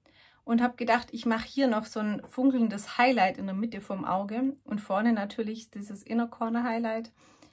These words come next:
Äh, es scheint überhaupt nicht, also, <laughs> äh, irgendwie kommt das überhaupt nicht zur Geltung. Vorne vielleicht noch, aber hier in der Mitte ist nichts von wegen Eyecatcher oder das scheint wunderschön. Die hier habe ich jetzt nur unten aufgegeben, weil ich kann ja,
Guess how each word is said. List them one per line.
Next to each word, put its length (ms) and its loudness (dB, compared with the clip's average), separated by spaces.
Äh, 340 4
es 220 -6
scheint 320 4
überhaupt 580 0
nicht, 400 0
also, 220 6
<laughs> 460 -18
äh, 260 2
irgendwie 500 2
kommt 300 0
das 120 -4
überhaupt 440 4
nicht 200 4
zur 100 -6
Geltung. 400 4
Vorne 340 6
vielleicht 420 0
noch, 140 0
aber 200 -4
hier 220 -2
in 80 -4
der 100 -2
Mitte 440 -4
ist 260 -4
nichts 440 2
von 400 -2
wegen 240 -6
Eyecatcher 800 -2
oder 200 -4
das 200 -10
scheint 320 -2
wunderschön. 800 -6
Die 120 6
hier 180 6
habe 160 6
ich 80 0
jetzt 260 -4
nur 160 2
unten 300 4
aufgegeben, 800 -2
weil 220 2
ich 120 -6
kann 220 0
ja, 240 0